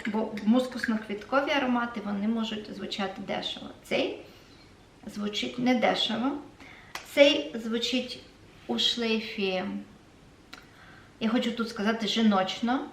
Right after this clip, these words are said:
бо це на, на, занадто великий букет, щоб його <laughs> носив на собі чоловік. Ну, якщо тільки, я вже казала, здається,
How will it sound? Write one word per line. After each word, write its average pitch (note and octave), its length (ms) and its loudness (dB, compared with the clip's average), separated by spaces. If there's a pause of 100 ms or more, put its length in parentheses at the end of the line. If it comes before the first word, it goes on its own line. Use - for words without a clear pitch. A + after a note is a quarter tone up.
(220)
бо G#3+ 100 -2
це C4 180 4
на, A#3+ 200 6
на, A3+ 300 6
занадто A#3+ 520 8
великий G#3+ 480 2
букет, G3+ 520 -2
щоб G3 220 -6
його G3 340 6
<laughs> A#3 60 8
носив G#3 420 0
на F#3+ 200 2
собі F#3 360 -2
чоловік. F3+ 600 -4
Ну, G#3+ 140 0
якщо G3+ 360 -2
тільки, G3+ 320 -6
я F#3 120 -2
вже - 180 -10
казала, F#3+ 440 -2
здається, - 320 -8